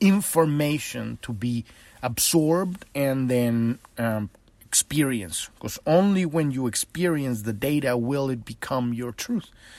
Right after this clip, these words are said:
Uh, and then now you know because you lived it, right? So when we're talking about cities, we're talking about something you cannot even experience. And <laughs> it's, it's kinda like,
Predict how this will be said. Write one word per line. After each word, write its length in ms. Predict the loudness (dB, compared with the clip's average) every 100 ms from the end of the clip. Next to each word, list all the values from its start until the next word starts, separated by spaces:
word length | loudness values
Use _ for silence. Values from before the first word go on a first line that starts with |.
| -20 -20 -20 -16 -4
Uh, 180 | -2 -2
and 160 | -2 2
then 160 | 4
now 160 | 6 6
you 160 | 6
know 360 | 4 4 2 -2 -12 _
because 760 | -8 -6 -6 -2 0 0 -2 0
you 120 | 0
lived 500 | 4 4 2 -2 -8
it, 140 | -12 -20 -20 -20 -20 -20 -10
right? 300 | 2 2 2
So 240 | 0 4 4
when 360 | 4 4 6
we're 140 | 4 4
talking 460 | 4 2 2 2
about 340 | 2 2 0 0
cities, 420 | 0 0 0 0
we're 180 | 0 0 2 2
talking 260 | 0 -2
about 260 | 0 0 2
something 460 | 0 0 0 0
you 140 | 0 -2
cannot 520 | -2 0 2 0 -2
even 460 | -2 -2 -2 -4 -8 -20 -20 -20 -20 -8
experience. 960 | -4 -4 -2 -2 -2 -4 -8 -12 -14 -18 _ -20 -20 _ _ -2
And 180 | 0 0
<laughs> 40 |
it's, 800 | 0 4 6 4 4 0 -2 -4
it's 140 | -6 -4
kinda 280 | -2 -2 0
like, 300 | -2 -6